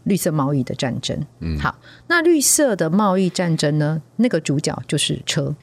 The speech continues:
Speaker 1: 特别是电动车，然后又跟电池啊，又跟能源这些事情有非常密切的相关。所以可能，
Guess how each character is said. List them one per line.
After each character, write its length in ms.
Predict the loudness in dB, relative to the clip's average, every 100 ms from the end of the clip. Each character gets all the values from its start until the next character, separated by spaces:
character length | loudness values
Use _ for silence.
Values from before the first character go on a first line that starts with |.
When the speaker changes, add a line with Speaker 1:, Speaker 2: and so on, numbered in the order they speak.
| _ -4
Speaker 1:
特 120 | -2
别 160 | 0
是 240 | 0 0 0
电 220 | -2 -2
动 160 | -2 -4
车， 200 | -6 -6 -6 -10 -20 _
然 140 | -4 0
后 160 | 2
又 100 | 2
跟 220 | 0 0
电 260 | 0 0 0
池 380 | 0 0 2 2
啊， 320 | 0 0 0
又 140 | 0 0
跟 180 | 0
能 160 | 2 2
源 160 | 2 0
这 120 | 0
些 120 | 0
事 140 | 0
情 160 | 0 -2
有 100 | -2
非 160 | -2 -2
常 200 | 0 0
密 160 | 0
切 180 | 0 -2
的 100 | -2
相 240 | -4 -6 -4
关。 200 | -4 -4 -10 -20 -8
所 120 | -2 0
以 80 | 0
可 180 | -2
能， 340 | 0 0 -2